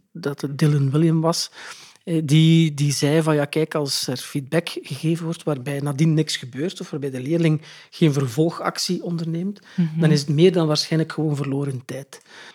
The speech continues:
Speaker 1: En ik denk dat dat, dat, dat ene is die, vanuit, vanuit Vlaams perspectief alleszins, als het over feedback gaat,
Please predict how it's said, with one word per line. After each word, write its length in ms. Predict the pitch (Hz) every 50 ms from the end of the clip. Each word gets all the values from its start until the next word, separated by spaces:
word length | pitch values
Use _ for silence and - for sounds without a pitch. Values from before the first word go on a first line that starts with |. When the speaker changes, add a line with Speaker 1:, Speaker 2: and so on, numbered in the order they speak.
| _ _ _
Speaker 1:
En 160 | - - - 165
ik 140 | 156 143
denk 180 | 139 165 165 175
dat 140 | 175 170 -
dat, 260 | 185 180 185 - 196
dat, 140 | 180 175 -
dat 100 | 185 190
ene 260 | 202 202 196 190 175
is 220 | 175 214 208 202
die, 500 | 165 185 196 190 190 196 196 196 - - -
vanuit, 400 | 160 139 139 143 143 139 - -
vanuit 300 | - - - 123 - -
Vlaams 300 | - 139 160 180 - -
perspectief 500 | - 226 - - - 196 - - 180 180
alleszins, 360 | 175 165 - - 196 185 170
als 80 | 156 147
het 100 | - 151
over 140 | 139 131
feedback 400 | 127 - 139 127 - 143 160 -
gaat, 260 | - - - - -